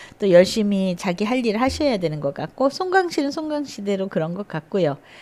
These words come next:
그리고 좋은 감정으로 아주 케미가 좋았다. 일적인 평가는 서로 좋았던 것 같고,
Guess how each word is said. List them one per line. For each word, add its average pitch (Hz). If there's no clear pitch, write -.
그리고 311
좋은 403
감정으로 220
아주 185
케미가 370
좋았다. 160
일적인 320
평가는 320
서로 285
좋았던 220
것 208
같고, 180